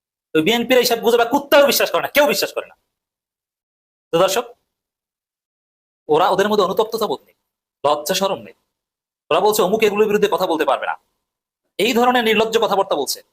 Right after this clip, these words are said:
কিন্তু সমগ্র জাতি ফুঁসে উঠেছে। তারেক রহমানের প্রতি বা-, বার্তা দেওয়া হচ্ছে,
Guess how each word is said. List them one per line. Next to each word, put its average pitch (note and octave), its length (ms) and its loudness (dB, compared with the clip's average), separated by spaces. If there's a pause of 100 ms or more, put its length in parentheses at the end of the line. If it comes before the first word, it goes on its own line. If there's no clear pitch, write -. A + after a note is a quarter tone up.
(260)
কিন্তু E3+ 160 -2
সমগ্র F3+ 400 -2
জাতি F#3 320 2
ফুঁসে D#3+ 240 -2
উঠেছে। - 280 -6 (1160)
তারেক A#3 380 0
রহমানের G#3+ 420 2
প্রতি F#3 280 -2
বা-, D#3 160 0
বার্তা - 220 -2
দেওয়া B2 160 0
হচ্ছে, - 240 -14